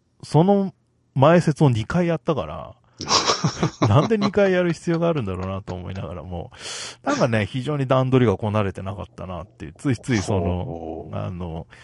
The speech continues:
Speaker 1: 変な目線、目線で見ちゃいましたけれども、まあ、なんかそういうところもあったりしてね。
Speaker 2: ほう。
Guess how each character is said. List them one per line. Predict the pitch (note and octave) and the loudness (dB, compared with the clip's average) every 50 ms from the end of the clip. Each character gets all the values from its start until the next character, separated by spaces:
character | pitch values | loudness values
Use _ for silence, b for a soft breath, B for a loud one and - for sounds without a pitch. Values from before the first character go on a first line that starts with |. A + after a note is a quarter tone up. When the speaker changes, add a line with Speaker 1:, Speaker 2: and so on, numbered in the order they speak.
| B B B - | B B B 0
Speaker 1:
変 | - C3+ A#2+ G2+ | 0 2 2 2
な | F#2 F2+ | 0 -2
目 | F#2+ F2+ | -4 -2
線、 | - A2 G#2 A#2 | -2 -2 -2 0
目 | G#2 G#2 G2+ | 2 2 2
線 | - - G2 F#2 F#2 | 2 2 -2 -2 -2
で | F#2 | -2
見 | F#2 G2 G2 | -2 -2 -2
ち | - - - | -2 -4 -6
ゃ | E2 | -8
い | |
ま | E2 - - | -8 -12 -14
し | - - | -12 -14
た | - | -14
け | A2 F#2+ | -12 -12
れ | E2+ | -14
ど | E2 - F#2+ | -14 -12 -6
も、 | G#2+ | -2
ま | A2 | -2
あ、 | A2+ | 0
な | G#2 A2+ C3 | 0 0 -2
ん | - | 0
か | - F#2 | -2 -4
そ | - - B2 C3 | -2 0 2 4
う | C3+ | 4
い | C3 C3 | 4 4
う | C3 B2 | 2 2
と | B2+ B2+ | 2 2
こ | A#2+ C3 | 4 4
ろ | B2 G#2 | 4 2
も | F2+ E2 E2 | 2 -2 -4
あ | G2 | -4
っ | F#2+ | -6
た | - _ - | -8 _ -16
り | - - | -16 -16
し | - - | -18 -16
て | - - | -16 -14
ね。 | - E2 F2+ | -10 -8 -8
Speaker 2:
ほ | - - _ _ b | -8 -8 _ _ b
う。 | b | b